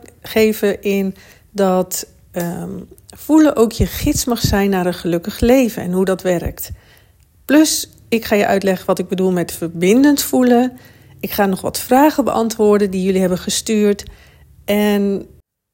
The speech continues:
en hoe goed voelen en luisteren naar mezelf nu totaal onmisbaar is in mijn leven. Ik wil beginnen met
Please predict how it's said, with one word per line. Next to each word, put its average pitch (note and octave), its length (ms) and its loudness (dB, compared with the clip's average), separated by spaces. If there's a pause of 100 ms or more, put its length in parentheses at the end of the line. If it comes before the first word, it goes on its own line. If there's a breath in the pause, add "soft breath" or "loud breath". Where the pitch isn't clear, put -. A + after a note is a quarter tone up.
(560)
en C#4 260 -4
hoe A3+ 400 -6
goed C#4 260 -4
voelen G#3+ 560 0
en F#3 140 -2
luisteren G3 460 -2
naar F#3+ 120 -2
mezelf E3 460 -4
nu A3 500 -2
totaal A3 720 0
onmisbaar F#3 840 -4
is F3 240 -8
in F3 220 -6
mijn F#3 260 0
leven. D#3+ 520 -6 (1080)
Ik G3+ 180 -16
wil C4+ 280 0
beginnen C4 580 -4
met G#3 440 -4